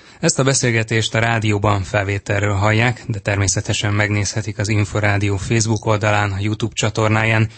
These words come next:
illetve az infostart pont hu oldalon is. A következő bő ötven percben a kajakkenu mostani szezonjáról, illetve a sportág aktualitásairól és stratégiai kérdéseiről is beszélgettünk Schmidt Gáborral. Kezdjük azzal, hogy hamarosan jön a szezonkezdet.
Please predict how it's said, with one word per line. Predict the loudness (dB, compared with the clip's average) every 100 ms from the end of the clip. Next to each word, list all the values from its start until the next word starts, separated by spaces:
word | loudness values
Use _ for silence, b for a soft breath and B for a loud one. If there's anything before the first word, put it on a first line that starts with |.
| B B
illetve | -2 0 0
az | 0
infostart | -2 -4 -4 -2 -2
pont | 0 0
hu | 0
oldalon | 0 2 2 2
is. | 2 -2 B B B B
A | -2
következő | 2 2 2 0 2 2 2 0
bő | 2 2
ötven | 2 -2 0
percben | 0 0 0 0
a | 0 0
kajakkenu | 0 0 0 0 0
mostani | 2 2 0 0 0
szezonjáról, | 0 0 2 2 0 0
illetve | 0 -2 -2 -2
a | -2 B B
sportág | -8 0 0 0 -2 -2
aktualitásairól | -4 -2 -2 -2 -2 -2 -2 0 0 2 2
és | 0
stratégiai | 0 -2 -2 -2 0 0 0
kérdéseiről | 0 -2 0 -2 0 2 2 2
is | 2
beszélgettünk | 0 0 0 0 0 -2
Schmidt | 2 -2 2
Gáborral. | 2 2 2 2 0 B B B B B B
Kezdjük | -2 0 0
azzal, | 0 2
hogy | 0
hamarosan | 0 0 0 -2 -2 0
jön | 0
a |
szezonkezdet. | -2 -2 0 -2 0 0 2 0